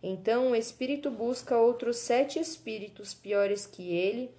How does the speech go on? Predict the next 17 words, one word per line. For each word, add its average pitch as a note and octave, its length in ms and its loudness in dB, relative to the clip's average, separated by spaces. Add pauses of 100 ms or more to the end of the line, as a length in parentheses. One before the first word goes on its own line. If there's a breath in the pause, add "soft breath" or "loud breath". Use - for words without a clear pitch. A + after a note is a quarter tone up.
(280 loud breath)
e G#3 80 -10
todos C#4 420 4
entram C#4 360 2
na C#4 120 2
pessoa G#3 640 2
e G3+ 120 0
passam C4 540 -2
a C4 60 0
morar C4 380 2
nela, G3 520 0 (300 loud breath)
e G3 100 0
a G3 80 6
pessoa G#3 480 2
fica A#3 320 -4
pior G#3 600 4
que C4+ 180 -2
antes. F3 680 -6